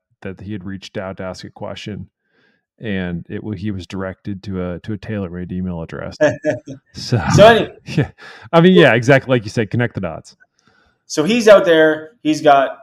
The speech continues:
Speaker 2: he waited around. I talked to him for a little bit during the day, and just, like, talked about how he got into putter making, just, like, you know, where, where you got into, like, getting into this stuff.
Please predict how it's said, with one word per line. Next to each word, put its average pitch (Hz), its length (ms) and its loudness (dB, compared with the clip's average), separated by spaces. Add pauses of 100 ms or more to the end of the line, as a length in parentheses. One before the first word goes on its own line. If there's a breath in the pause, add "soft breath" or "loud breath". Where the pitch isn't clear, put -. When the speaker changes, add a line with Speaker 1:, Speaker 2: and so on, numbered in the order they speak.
(120)
Speaker 2:
he 139 140 -20
waited 185 260 -2
around. 151 280 0
I - 20 -8
talked 170 220 0
to 165 60 -16
him 156 40 -20
for 170 80 -10
a 160 40 -2
little 151 140 -2
bit 143 180 -4
during 143 180 -4
the 135 60 -8
day, 127 520 -4
and 131 100 -12
just, 139 180 -8
like, 151 140 -2
talked 220 220 0
about 202 160 0
how 185 100 -2
he 170 60 -4
got 156 120 2
into 147 140 -6 (160)
putter 135 180 -2
making, 117 320 -10
just, 202 200 -8
like, 185 180 0
you 175 60 -8
know, 143 380 2 (340)
where, 165 200 0 (260)
where 160 120 -4
you 160 140 -2
got 143 180 2
into, 135 220 -6
like, 120 200 -4 (400)
getting 120 260 -6
into 104 140 -14
this 98 140 -20
stuff. - 260 -14